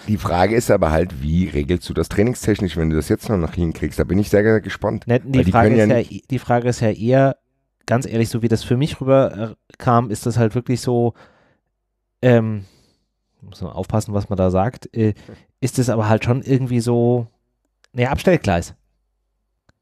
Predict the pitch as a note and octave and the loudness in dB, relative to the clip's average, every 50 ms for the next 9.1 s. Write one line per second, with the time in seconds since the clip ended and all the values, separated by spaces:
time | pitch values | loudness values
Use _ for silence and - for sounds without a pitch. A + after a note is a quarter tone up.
0 | _ _ _ _ - A#2+ B2+ - - D3 C#3 C3+ B2+ - D3+ C#3+ D3 D3+ C#3 C#3+ | _ _ _ _ -4 -4 0 2 2 4 4 4 4 4 4 4 4 4 4 4
1 | C3+ - - D#3 G3+ G#3+ F#3 - - C3 E3+ F#3+ - F#3 D#3 D3 E3 - - D3 | 2 4 2 2 2 2 2 2 4 4 4 4 2 2 2 2 0 0 -2 -4
2 | C3+ B2+ A#2+ B2 B2+ C3 - A#2 - A#2+ C3 D#3+ F3 - - B2 - - A#2+ A2+ | -4 0 4 4 4 4 2 2 0 0 0 0 -2 -4 -6 -4 -2 -2 -2 -2
3 | A2 A#2+ A#2+ - - A#2 A2+ - - - - - - A2 F#2+ - - F2 F2 F2+ | -2 -4 -4 -6 -6 -8 -8 -8 -10 -12 -8 -4 -4 -4 -4 -2 -4 -4 -4 -4
4 | - - F#2 - - E2+ D#2+ D2+ - _ _ _ _ _ _ _ _ _ _ _ | -6 -10 -12 -10 -10 -10 -10 -12 -14 _ _ _ _ _ _ _ _ _ _ _
5 | _ - A#2 B2 - A#2+ C#3 C#3 - D3+ C#3+ C3+ C3+ B2+ - - C3 A#2+ B2+ A#2+ | _ -6 -4 -4 -4 -4 -6 -2 0 0 2 4 4 4 2 0 -2 -2 0 0
6 | B2 B2+ C3 A2 A2 A#2 A2+ A2+ A2 G#2+ G#2+ A2 A2+ A2+ - - B2 B2 B2 B2 | 2 2 2 2 2 2 0 0 2 2 4 2 2 2 0 0 0 0 0 0
7 | A#2 - - - - - B2 B2 - - - _ _ _ _ _ _ _ _ _ | -4 -8 -12 -12 -6 -4 -4 -4 -4 -8 -16 _ _ _ _ _ _ _ _ _
8 | - C3 - A#2+ G#2+ - C3+ D3 F3+ F#3+ F3 - - A#2 A#2 D3 - - - - | -2 0 0 0 -2 2 2 4 4 4 2 -2 -6 -4 -4 -4 -4 -6 -8 -16
9 | - | -20